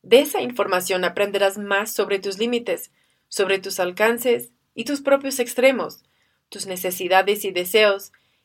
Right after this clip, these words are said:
y de cómo transmites todo esto a la demás gente. Si miras el proceso de creación de límites sanos como una serie de lecciones, siempre estarás aprendiendo algo nuevo, incluso en las experiencias más desafiantes, dolorosas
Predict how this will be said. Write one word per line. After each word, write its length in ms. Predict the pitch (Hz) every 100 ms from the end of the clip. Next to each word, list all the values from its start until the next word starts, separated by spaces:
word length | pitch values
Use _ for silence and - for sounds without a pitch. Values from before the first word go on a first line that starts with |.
| _
y 120 | - 233
de 160 | 262
cómo 300 | 269 277 294
transmites 840 | - 240 214 - 233 233 233 311 -
todo 260 | 220 220
esto 500 | 196 185 - 226 294 _ _ -
a 100 | 202
la 100 | 196
demás 280 | 202 196
gente. 460 | 196 240 233 185 180 _ _ _ _ _ _ -
Si 180 | -
miras 300 | 247 359 381
el 100 | 277
proceso 400 | 233 208 214 214
de 140 | 202 185
creación 440 | 190 185 185 202
de 100 | 190
límites 460 | 185 202 208 180 180
sanos 380 | 220 208 190 -
como 240 | 220 226
una 180 | 330 370
serie 440 | - 262 247 247
de 120 | 208
lecciones, 760 | 190 165 - 208 202 175 180 - _ _ _
siempre 440 | - - 285 294
estarás 380 | 294 277 208 208
aprendiendo 480 | 208 - 190 185 185
algo 220 | 175 185
nuevo, 440 | 190 240 220 175 - _ _ _ _ -
incluso 560 | 208 208 247 294 302
en 80 | 240
las 160 | 196 202
experiencias 580 | 190 - 185 190 208 208
más 300 | 214 262 277
desafiantes, 880 | 226 196 185 180 175 180 220 277 -
dolorosas 760 | 180 190 175 175 180 190 240